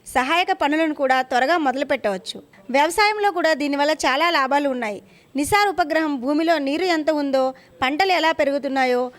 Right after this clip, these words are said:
వాటిపై ఏమైనా జబ్బులు వచ్చాయా లేదో చెబుతుంది. ఈ సమాచారంతో రైతులు ఎప్పుడు ఎంత నీరు అవసరమో తెలుసుకుంటారు. దీనివల్ల పంటలు బాగా పండుతాయి.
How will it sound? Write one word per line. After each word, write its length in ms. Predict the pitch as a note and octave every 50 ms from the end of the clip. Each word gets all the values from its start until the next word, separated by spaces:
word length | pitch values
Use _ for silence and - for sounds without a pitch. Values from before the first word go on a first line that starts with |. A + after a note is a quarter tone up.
| - - - -
వాటిపై 540 | C4 C#4+ C#4+ F4+ D4+ E4 F#4 F#4 F4 D4+ - - _ _ _ _ _ - C4
ఏమైనా 380 | C#4 D4 D4 D#4 D#4 D#4 D4+
జబ్బులు 380 | C#4 A3 C4 B3 A#3+ C4+ F4 F#4
వచ్చాయా 580 | E4+ D4+ - - D#4+ C#4+ C#4+ C#4 C4+ C4+ C4+ C#4 - _ _ -
లేదో 260 | B3+ C4+ C#4+ D4 F4+
చెబుతుంది. 560 | F#4 - E4 B3+ A#3+ - A#3+ A3+ A3+ G#3+ G3 - - - _ _ -
ఈ 100 | E4 F#4
సమాచారంతో 760 | E4+ - E4 D4+ E4+ F#4+ G4 G#4 G4 F#4+ F#4 F4 D#4+ E4 D#4+
రైతులు 480 | D4 B3+ A#3+ C#4 C4+ E4+ D4+ D4 D4 D#4 - - _ _ -
ఎప్పుడు 420 | B3+ C#4+ - - F4 F4 F4 F#4 G4+ - _ _ _ _ -
ఎంత 240 | - B3 B3+ C#4 F4
నీరు 220 | F#4 F4+ F#4 F#4 F4+
అవసరమో 400 | E4 D4+ D4 - D4+ C#4 D4+ F4
తెలుసుకుంటారు. 760 | F4 E4 C#4 B3+ - - - A#3+ A#3 A3+ A#3 G#3+ G#3 G3+ - - - - _ -
దీనివల్ల 460 | B3+ D4+ E4+ E4+ F4 E4 D#4+ F4 F4+ F4
పంటలు 400 | F4 - C4+ C4+ D4 F#4 F#4 F4+
బాగా 300 | C#4 D4 B3+ A#3+ C4+ E4+
పండుతాయి. 600 | F4 - C4+ A#3+ A#3+ A#3 - A#3+ A3 G#3 F3+ -